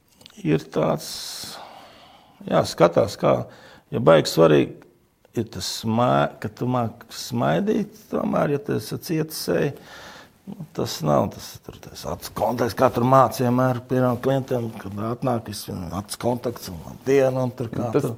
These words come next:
Speaker 2: te kā aktieriem, neatkarīgi, cik tev pašam tur problēmas dzīvē, bet, kad tu esi uz skatuves, ā, noliec visu malā un s-, nu, tā kā, nu, nav tik viegli visu laiku tur smaidīt,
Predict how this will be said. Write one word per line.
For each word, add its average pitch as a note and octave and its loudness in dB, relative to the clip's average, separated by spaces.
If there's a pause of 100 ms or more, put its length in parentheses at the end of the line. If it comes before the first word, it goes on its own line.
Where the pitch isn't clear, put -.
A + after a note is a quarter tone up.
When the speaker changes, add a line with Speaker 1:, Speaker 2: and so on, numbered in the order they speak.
(160)
Speaker 2:
te - 2
kā F#3 4
aktieriem, G2 2
neatkarīgi, B2+ 0
cik C3+ -4
tev A#2+ 2 (160)
pašam A#2+ -2
tur F#2+ -2
problēmas G#2 4
dzīvē, D#3 2
bet, A2 -2
kad - -8
tu E2+ 0
esi - -6
uz F#2 -10
skatuves, B2+ 0 (160)
ā, - 2 (220)
noliec G2+ 0
visu G2+ -6
malā G#2+ 2
un D#2+ -8
s-, - -20 (880)
nu, G#2+ 0
tā - 0
kā, F2 6 (2000)
nu, A#2+ 6
nav D3+ 4
tik A2 0
viegli B2 6
visu - -2
laiku D#2 2
tur C#2+ -10
smaidīt, E2 -8